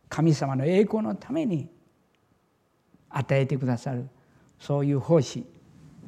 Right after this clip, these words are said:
辛い、厳しい、そういう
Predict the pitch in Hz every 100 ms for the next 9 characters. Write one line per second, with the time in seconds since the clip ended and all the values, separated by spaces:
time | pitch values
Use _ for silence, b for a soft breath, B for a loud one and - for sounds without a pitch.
0 | B B B B B B - - 156 156
1 | 131 127 - - _ _ _ _ _ _
2 | _ _ _ _ _ _ _ - 165 185
3 | - 170 135 - - b b b b _
4 | _ _ - 202 196 196 185